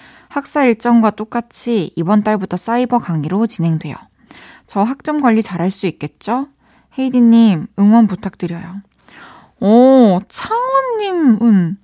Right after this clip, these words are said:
저희 볼륨에 한 분 계신 거 맞나요?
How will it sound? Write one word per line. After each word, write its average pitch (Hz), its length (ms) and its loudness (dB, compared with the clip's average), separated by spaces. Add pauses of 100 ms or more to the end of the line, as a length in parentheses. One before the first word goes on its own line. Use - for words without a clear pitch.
(720)
저희 294 800 0
볼륨에 220 420 2
한 330 200 -2 (140)
분 523 200 0
계신 196 300 2
거 208 100 4
맞나요? 151 560 -2